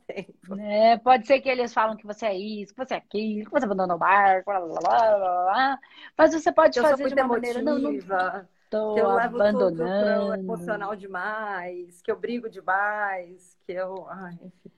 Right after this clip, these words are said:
Speaker 2: É, mas não, não, te-, é, eles não vão entender. A mesma coisa que a em-, se a empresa não entende, eles também não, não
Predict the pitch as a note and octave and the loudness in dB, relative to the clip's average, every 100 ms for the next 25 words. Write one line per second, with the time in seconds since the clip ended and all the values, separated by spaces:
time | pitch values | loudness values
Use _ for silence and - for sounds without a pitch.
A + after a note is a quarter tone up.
0 | _ _ C#4 C#4 C4 B3 D4+ - B3+ C#4 | _ _ -2 4 6 6 4 4 2 4
1 | E4+ C#4+ D#4 C#4+ A#3 A#3+ - - D5 E4 | 4 6 4 4 6 6 6 4 4 2
2 | E4+ F#4 F4+ F4 E4 D4+ C4+ B3+ B3+ C4 | 0 0 2 2 0 -2 -4 0 4 4
3 | C#4+ A#4+ C5 E4 D#4+ C4 B3 A3 A3 - | 4 4 2 6 6 6 2 -4 -6 -10
4 | A#3 A3 A#3 G#3+ G#3 G3+ G3+ D4 D4 C#4+ | -6 -6 -6 -8 -10 -12 -4 -4 -2 -6
5 | D4+ C#4+ C#4+ C#4 | -4 -4 -4 -6